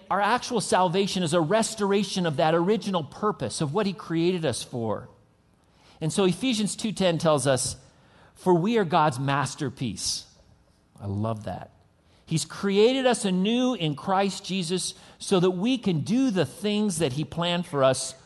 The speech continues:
long ago. S-, so many people, um,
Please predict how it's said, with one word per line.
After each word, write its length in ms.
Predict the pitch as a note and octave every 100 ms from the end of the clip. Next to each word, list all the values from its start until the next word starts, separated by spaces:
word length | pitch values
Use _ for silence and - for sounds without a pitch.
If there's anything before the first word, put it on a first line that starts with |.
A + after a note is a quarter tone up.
| _ -
long 300 | C#3 D3 C#3+
ago. 380 | C3 A#2 G2 - _ _ _ _ _ _ _ _ _ _ _ - - _ _ _ _ _ _ _ _ _ _
S-, 180 | - -
so 260 | - - G#3+
many 200 | A#3 F#3
people, 560 | E3 D#3 B2 A#2 G#2+ - _
um, 400 | G#2 G#2 G2 F#2+